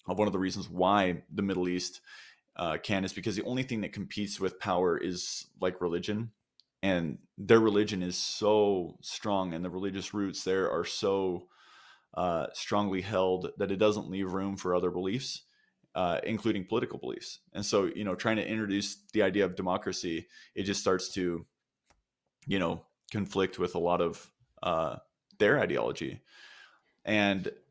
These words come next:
anyway, it's just, it's just interesting. I'm not saying that, like, democracies won't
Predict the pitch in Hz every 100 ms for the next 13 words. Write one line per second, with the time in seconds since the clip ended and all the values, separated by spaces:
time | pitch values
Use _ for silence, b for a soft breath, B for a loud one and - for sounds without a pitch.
0 | _ - 151 123 123 139 113 - 117 120
1 | 104 95 110 107 107 117 120 - 107 104
2 | 92 101 101 95 101 98 101 92 - 98
3 | 95